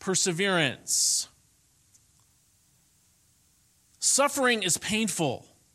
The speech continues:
and the only way to make yourself feel good about it is if you know that God is doing something with it.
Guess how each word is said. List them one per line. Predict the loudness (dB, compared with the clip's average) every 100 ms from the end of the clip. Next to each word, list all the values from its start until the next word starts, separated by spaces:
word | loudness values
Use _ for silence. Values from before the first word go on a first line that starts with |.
| _ _ _
and | 2
the | 4
only | 6 6
way | 6 6
to | 6
make | 4 4
yourself | 4 4 4 2
feel | 0 -2
good | 0 2 2
about | 4 2 0
it | -8 -14 -14 -14 _ _ _ -12
is | -4 -2
if | 0
you | 2
know | 6 8 8
that | 6 4
God | 4 6
is | 4 2
doing | 2 2 2
something | 2 0 -2 -4
with | -2 -2 0
it. | -2 -4 -8 -8 -8